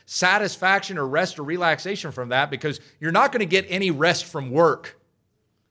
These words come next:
You get rest from Christ.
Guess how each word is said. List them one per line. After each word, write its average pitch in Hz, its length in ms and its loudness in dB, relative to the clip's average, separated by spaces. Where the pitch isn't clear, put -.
You 151 120 -8
get 175 200 2
rest 160 400 2
from 143 240 -6
Christ. 143 640 -2